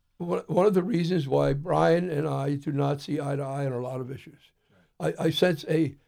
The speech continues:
almost a, a betrayal of trust in there. So I had to announce, and I did, on the floor of that, uh, uh, of that debate when we voted, that I was a spokesperson. I said, "As a spokesperson and a sponsor of this resolution,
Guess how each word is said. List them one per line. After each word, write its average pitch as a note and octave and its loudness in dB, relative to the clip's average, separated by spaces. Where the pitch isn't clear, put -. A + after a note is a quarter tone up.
almost A3+ 6
a, D#3 -2
a D3+ -4
betrayal D3+ -2
of C#3+ -6
trust - -4
in B2 -10
there. B2 -14
So - 4
I G#3+ 12
had B3 10
to G3+ 8
announce, G3 4
and D3 2
I D#3+ 8
did, F3+ 6
on D#3 2
the C#3 -2
floor F#3 2
of F#3+ 4
that, F3 4
uh, D#3 -2
uh, D#2+ -6
of D#3+ -2
that D#3+ 2
debate D#3 0
when D3+ 0
we C#3+ 4
voted, C#3+ 4
that C#3+ -4
I D3 2
was D#3 2
a F3 -2
spokesperson. C#3+ 2
I A2 -8
said, D3+ -8
"As C#3 -4
a C3 -14
spokesperson F#3 0
and E3+ 0
a C3+ 0
sponsor E3+ 0
of D#3+ -6
this C#3 -6
resolution, D3 -2